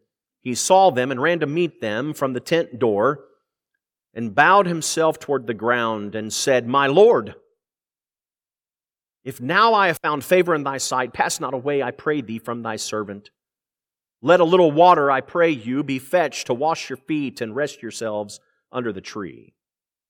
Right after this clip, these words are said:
And I will fetch a morsel of bread and comfort ye your hearts. After that ye shall pass on. For therefore, as ye come to your servant," and they said, "So do as thou hast said."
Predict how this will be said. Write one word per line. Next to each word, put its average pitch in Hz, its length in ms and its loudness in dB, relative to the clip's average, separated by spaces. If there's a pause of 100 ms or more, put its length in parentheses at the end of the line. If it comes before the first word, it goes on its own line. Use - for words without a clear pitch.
(1600)
And 92 100 -12
I 110 80 -2
will 104 120 -4
fetch 131 340 0
a 98 100 -6
morsel 117 600 0
of 87 180 -10
bread 147 400 4
and 101 160 -8
comfort 170 420 -4
ye 104 360 -8 (600)
your 104 160 -4
hearts. - 760 -6 (840)
After 135 300 -2
that 104 280 -4 (380)
ye 123 160 -6
shall 107 200 -2
pass 123 400 -4
on. - 220 -20 (1040)
For 85 80 -12
therefore, 135 480 4
as 110 200 -4
ye 113 100 -6
come 135 460 0
to 107 120 -12
your 90 140 -12
servant," 131 580 -2 (1040)
and 92 100 -12
they 120 120 -2
said, 113 260 -2
"So 190 240 -2
do 98 300 -6
as 82 140 -12
thou 90 160 -4
hast - 180 -10
said." 113 380 -12